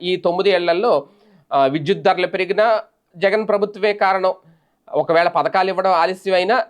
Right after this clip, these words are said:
జగన్ ప్రభుత్వమే కారణం. మీరు అప్పులు చేసి వెళ్ళిపోయారు, మేము ఇవ్వలేకపోతున్నాం. ఆ, మీరు మొత్తం విద్యుత్తుకి స-, బకాయిలు పెట్టేశారు డిస్కంలకి,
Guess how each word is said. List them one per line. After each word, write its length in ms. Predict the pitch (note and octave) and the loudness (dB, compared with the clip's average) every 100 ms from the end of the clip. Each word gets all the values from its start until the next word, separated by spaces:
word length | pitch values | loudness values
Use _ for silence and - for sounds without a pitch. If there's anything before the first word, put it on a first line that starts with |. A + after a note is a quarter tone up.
| - | -6
జగన్ 280 | F3 G3+ G3+ | -2 0 0
ప్రభుత్వమే 440 | G3 G3 F#3+ F#3+ | -2 -2 -2 0
కారణం. 360 | F#3 E3 E3+ E3 | 2 0 0 -2
మీరు 140 | F3+ | 0
అప్పులు 220 | E3 F#3 F#3+ | 0 0 -2
చేసి 220 | F#3+ G3 | -2 -2
వెళ్ళిపోయారు, 520 | F3+ F#3 F3+ F3 G#3+ - _ | -4 0 2 2 0 -6 _
మేము 140 | F#3 F#3 | 0 2
ఇవ్వలేకపోతున్నాం. 760 | E3+ F3+ E3+ D#3+ D#3 D3+ D3+ D3+ _ _ _ - | 2 2 0 -2 -4 -2 -4 -4 _ _ _ -4
ఆ, 280 | D3 C#3 C#3 | 0 2 2
మీరు 280 | E3 F3 D#3+ | 0 0 2
మొత్తం 360 | C#3 D3+ G3 D#3+ | 0 0 0 -2
విద్యుత్తుకి 960 | D#3 D#3+ G#3+ G3 D#3 C3+ D3 F3 D3 | -2 -2 -2 -2 -4 -8 -8 -2 0
స-, 520 | B2+ - _ E3+ D3+ C#3+ | -2 -8 _ 0 2 2
బకాయిలు 460 | C3 D3+ G#3+ G#3 | 0 0 2 0
పెట్టేశారు 500 | F3+ E3 E3+ E3 E3+ | 0 -2 0 2 0
డిస్కంలకి, 640 | E3+ D3+ F3+ E3 D#3+ F3+ | -2 -4 -2 -2 -4 -8